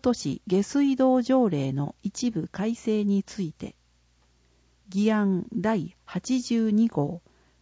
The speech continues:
鳴門市水道事業給水条例の一部改正について。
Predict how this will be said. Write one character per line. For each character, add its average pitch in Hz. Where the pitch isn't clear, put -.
鳴 240
門 254
市 -
水 269
道 262
事 247
業 160
給 269
水 254
条 247
例 151
の 139
一 240
部 170
改 220
正 233
に 214
つ -
い 170
て。 -